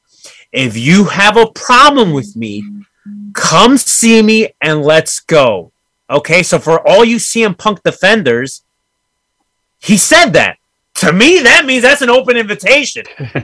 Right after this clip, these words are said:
Speaker 1: And I'm
Speaker 2: Open
Speaker 1: not
Speaker 2: invitation
Speaker 1: saying,
Speaker 2: for fight night in the locker
Speaker 1: right,
Speaker 2: room.
Speaker 1: so, and I'm not saying that the Elite was right for doing what they did, right? 'Cause they are E V Ps, but, like, yo,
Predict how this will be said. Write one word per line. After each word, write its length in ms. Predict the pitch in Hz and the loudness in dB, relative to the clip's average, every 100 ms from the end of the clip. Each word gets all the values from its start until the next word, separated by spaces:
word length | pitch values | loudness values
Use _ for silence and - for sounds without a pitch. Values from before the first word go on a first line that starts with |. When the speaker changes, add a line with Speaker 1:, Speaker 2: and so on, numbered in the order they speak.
| - - - | -12 -10 -4
Speaker 1:
And 160 | 214 214 | -2 2
I'm 100 | 220 | 2
Speaker 2:
Open 80 | |
Speaker 1:
not 140 | - 170 | 2 2
Speaker 2:
invitation 420 | 156 147 170 139 | 2 2 0 -2
Speaker 1:
saying, 80 | 131 | -4
Speaker 2:
for 40 | |
fight 220 | - 151 127 | 0 0 0
night 140 | 123 | -2
in 60 | 120 | 0
the 60 | |
locker 320 | 127 147 - 226 | 0 0 0 0
Speaker 1:
right, 160 | 208 | 2
Speaker 2:
room. 100 | 110 | 0
Speaker 1:
so, 100 | 240 - | -4 -2
and 160 | 220 233 | 0 0
I'm 140 | 262 | 0
not 160 | 269 - | -2 -2
saying 300 | 247 240 190 | -2 -2 -4
that 80 | |
the 120 | 180 170 | -4 -2
Elite 320 | 185 233 180 | -2 -2 -2
was 220 | 165 120 | -6 -2
right 280 | 156 240 247 | 0 2 0
for 100 | 156 | -4
doing 220 | 170 208 | -4 -2
what 140 | 185 | -2
they 140 | 147 127 | -2 -6
did, 420 | 113 190 233 139 | -6 0 2 2
right? 180 | 143 165 | 0 0
'Cause 140 | 147 | -2
they 120 | 160 | 0
are 180 | 202 208 | 2 2
E 100 | 156 | 0
V 520 | 123 123 - 220 170 | -6 -12 -12 -8 -8
Ps, 80 | 135 | -6
but, 160 | 175 151 | -4 -2
like, 200 | 147 - | -4 -4
yo, 440 | 208 302 262 107 | 0 2 2 -2